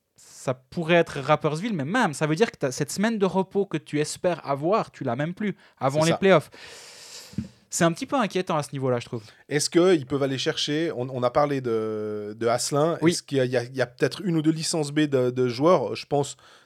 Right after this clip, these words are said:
Speaker 2: notamment au Frangin Montandon. Est-ce que, euh, ils, ils peuvent potentiellement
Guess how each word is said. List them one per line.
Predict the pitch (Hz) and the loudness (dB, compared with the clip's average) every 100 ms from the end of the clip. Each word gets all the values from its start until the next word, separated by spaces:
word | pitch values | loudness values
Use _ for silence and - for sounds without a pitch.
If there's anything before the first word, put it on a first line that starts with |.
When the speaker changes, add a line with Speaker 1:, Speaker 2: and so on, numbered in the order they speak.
| - | -8
Speaker 2:
notamment | 127 127 143 143 | 0 4 4 4
au | 135 123 | 2 -2
Frangin | - 135 131 139 | -4 -4 -2 0
Montandon. | 139 135 160 165 196 127 | 0 -2 0 2 2 0
Est-ce | 110 - | -4 -4
que, | 127 | -2
euh, | 131 123 113 113 113 113 | 0 0 0 0 0 -2
ils, | 120 135 - | -6 -10 -12
ils | 127 | -4
peuvent | 143 143 131 | 2 2 0
potentiellement | 143 127 139 147 139 147 156 | -6 -4 -2 0 2 2 0